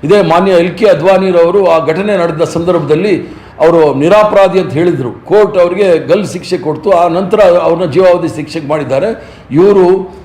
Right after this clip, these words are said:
ಸಾಕ್ಷ್ಯಾಧಾರ ಸಿಕ್ಕಲಿಲ್ಲ ಅಂತೇಳಿ ಈ ಸಾರಂಗಿ ಈಚೆ ಇರ್ತಕ್ಕಂಥದ್ದು ನೋಡ್ಲಿಕ್ಕೆ ದಾಡಿ ಗೀಡಿ ಬಿಟ್ಕೊಂಡು ಒಳ್ಳೆ ಪ-, ಸ್ವಾಮಿಗಳ ಥರ ಇರ್ತಾರೆ. ಅವ್ರು ಮಾಡಿರ್ತಕ್ಕಂಥ ಅವರ ಅಣ್ಣನ ಮಕ್ಕಳಿಗೆ ಬಿಟ್ಟಿರಲಿಲ್ಲ ಇವರು.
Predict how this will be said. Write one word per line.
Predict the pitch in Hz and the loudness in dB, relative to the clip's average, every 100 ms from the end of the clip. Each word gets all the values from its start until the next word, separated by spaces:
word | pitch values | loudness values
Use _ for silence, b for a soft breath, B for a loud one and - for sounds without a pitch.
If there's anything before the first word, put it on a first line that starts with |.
| B - - | B -20 -6
ಸಾಕ್ಷ್ಯಾಧಾರ | 160 180 - - 208 196 175 185 185 180 151 | 0 0 -2 0 4 4 4 4 4 2 0
ಸಿಕ್ಕಲಿಲ್ಲ | 143 - 160 208 196 185 | -8 -8 -4 0 2 2
ಅಂತೇಳಿ | 151 180 190 | 0 -2 -2
ಈ | 180 139 | -4 -8
ಸಾರಂಗಿ | 120 151 175 175 | -2 0 0 -4
ಈಚೆ | 165 151 165 | -8 -4 -4
ಇರ್ತಕ್ಕಂಥದ್ದು | 151 156 - 143 139 135 156 | -4 -6 -6 -8 -8 -2 -2
ನೋಡ್ಲಿಕ್ಕೆ | 185 196 185 202 226 - - B B B B 131 | 0 -2 -2 0 0 -2 -16 B B B B -4
ದಾಡಿ | 127 165 185 | 2 4 4
ಗೀಡಿ | 185 190 185 | 2 2 2
ಬಿಟ್ಕೊಂಡು | 175 175 190 185 202 190 | 2 0 -2 2 4 4
ಒಳ್ಳೆ | 175 180 175 | 4 4 2
ಪ-, | - 156 151 123 123 | 0 -4 -4 -6 -8
ಸ್ವಾಮಿಗಳ | 151 190 190 175 170 | -4 -2 0 0 0
ಥರ | 175 | 0
ಇರ್ತಾರೆ. | 165 147 160 151 214 - B B | 0 0 2 2 -2 -6 B B
ಅವ್ರು | 156 147 | 0 2
ಮಾಡಿರ್ತಕ್ಕಂಥ | 147 190 196 202 185 180 160 175 156 127 | 2 0 0 0 -2 -2 0 0 0 -2
ಅವರ | 143 160 | 0 2
ಅಣ್ಣನ | 151 135 117 151 202 214 | 2 0 -2 -4 0 0
ಮಕ್ಕಳಿಗೆ | 202 185 - 208 180 | 2 0 0 0 0
ಬಿಟ್ಟಿರಲಿಲ್ಲ | 175 180 185 180 175 | 0 0 0 2 2
ಇವರು. | 151 127 - - | 2 -2 -8 -18